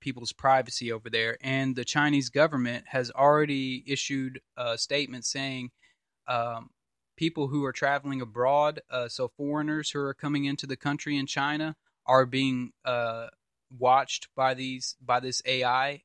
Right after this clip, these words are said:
and every single new face that shows up is being, uh, collected and sent to a database for storage so that the A I can, uh, recall your information. So what it does is,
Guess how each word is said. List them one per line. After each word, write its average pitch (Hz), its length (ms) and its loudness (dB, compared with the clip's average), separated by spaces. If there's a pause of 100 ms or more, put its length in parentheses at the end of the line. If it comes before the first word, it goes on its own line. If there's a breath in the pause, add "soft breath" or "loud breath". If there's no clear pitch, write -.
and 131 260 -4
every 165 460 0
single 156 420 -2
new 143 240 0
face 143 420 -4
that 120 140 -14
shows 135 400 -2
up 147 360 0
is 123 200 -6
being, 135 440 -2 (600 soft breath)
uh, 123 240 0
collected 135 640 2 (100)
and 131 360 -6
sent - 340 2
to 143 160 -4
a 127 60 -2
database 123 800 0 (100)
for 131 100 -8
storage 127 600 -2
so 131 120 -2
that 123 160 -8
the 127 180 -12
A 135 140 0
I 135 360 4
can, 120 320 -10 (360)
uh, 120 220 0
recall 135 540 2
your 131 180 -4
information. 123 680 -6
So 131 220 0
what 127 200 -2
it 123 100 -10
does 160 320 0
is, 120 340 -10